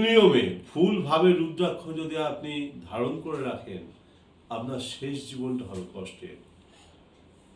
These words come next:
ভালো থাকুন, পাশে থাকুন। যদি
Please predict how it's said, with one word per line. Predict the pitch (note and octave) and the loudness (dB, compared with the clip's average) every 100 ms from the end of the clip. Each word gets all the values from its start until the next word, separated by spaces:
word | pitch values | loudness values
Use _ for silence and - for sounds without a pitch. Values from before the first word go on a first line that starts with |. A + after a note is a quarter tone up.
| _ - - _ - _ _ _ _ _ _ - | _ -20 -20 _ -20 _ _ _ _ _ _ -8
ভালো | A#2 D3 C#3 | -4 -2 -4
থাকুন, | C#3 D3 D3 C#3+ - _ - _ _ _ _ _ _ _ _ | -6 -8 -8 -12 -18 _ -20 _ _ _ _ _ _ _ _
পাশে | C3 - D#3 C#3 | 0 0 -4 -6
থাকুন। | C3 C3 B2+ B2+ - - _ - _ | -6 -4 -2 -4 -8 -20 _ -20 _
যদি | A#2 C#3+ E3+ | -6 0 2